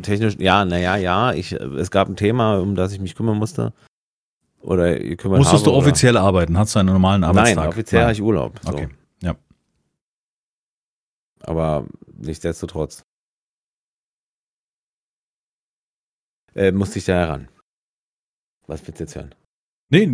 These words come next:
Speaker 2: ich wollte nur wissen, ob du arbeiten musst, weil ich muss arbeiten bis achtzehn Uhr. Ich hab
Speaker 1: Ja,
Speaker 2: bis
Speaker 1: ja,
Speaker 2: eben
Speaker 1: ja,
Speaker 2: gearbeitet.
Speaker 1: nee, nee.
Speaker 2: Mein Chef hat, fand's besonders smart. Er sagte noch im letzten Meeting, an der, nachdem ich festgestellt hatte, dass ich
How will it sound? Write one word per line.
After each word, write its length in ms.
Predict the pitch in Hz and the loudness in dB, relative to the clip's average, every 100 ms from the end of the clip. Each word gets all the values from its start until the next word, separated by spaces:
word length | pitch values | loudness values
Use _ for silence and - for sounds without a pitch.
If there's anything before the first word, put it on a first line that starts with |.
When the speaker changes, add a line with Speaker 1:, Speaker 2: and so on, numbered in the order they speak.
| 110 | 0
Speaker 2:
ich 140 | 104 | 2
wollte 140 | 107 110 | 2 4
nur 80 | |
wissen, 140 | 107 127 | 2 0
ob 80 | 117 | 2
du 60 | |
arbeiten 240 | 156 190 113 | 2 4 2
musst, 200 | 101 104 | 2 0
weil 140 | 101 | 0
ich 140 | 104 | 0
muss 180 | 127 117 | -2 0
arbeiten 300 | 120 127 120 | 0 0 0
bis 120 | 95 | 0
achtzehn 300 | 87 - - 90 | -4 -6 -4 -2
Uhr. 60 | |
Ich 100 | 90 | 0
hab 60 | 95 | 0
Speaker 1:
Ja, 60 | |
Speaker 2:
bis 100 | 101 | 2
Speaker 1:
ja, 40 | 107 113 | 4 4
Speaker 2:
eben 80 | 107 | 4
Speaker 1:
ja, 80 | 104 | 4
Speaker 2:
gearbeitet. 360 | 104 92 98 | 4 2 0
Speaker 1:
nee, 60 | 82 | -2
nee. 60 | 73 - _ _ _ _ _ _ _ _ _ _ _ _ _ _ _ _ _ _ _ _ _ _ _ _ | -8 -14 _ _ _ _ _ _ _ _ _ _ _ _ _ _ _ _ _ _ _ _ _ _ _ _
Speaker 2:
Mein 160 | 107 92 | -2 0
Chef 220 | 113 - | 0 0
hat, 140 | 110 | 0
fand's 240 | - 104 98 | 0 -2 0
besonders 520 | 98 107 123 110 - | 0 2 0 -2 -6
smart. 420 | - 95 107 139 - _ _ - | -2 0 0 -4 -10 _ _ -8
Er 80 | 95 | -4
sagte 240 | 101 120 | -2 0
noch 100 | 107 | 2
im 80 | 98 | 2
letzten 300 | 101 - 98 | 0 0 0
Meeting, 320 | 101 143 131 | 0 2 2
an 140 | 101 | 2
der, 160 | 95 98 | 2 0
nachdem 360 | 95 95 95 95 | 2 0 0 0
ich 100 | - | 0
festgestellt 540 | 107 - 110 110 104 | -4 -2 -2 0 0
hatte, 180 | 107 104 | 0 0
dass 160 | 98 98 | -2 0
ich 260 | 92 - | -4 -6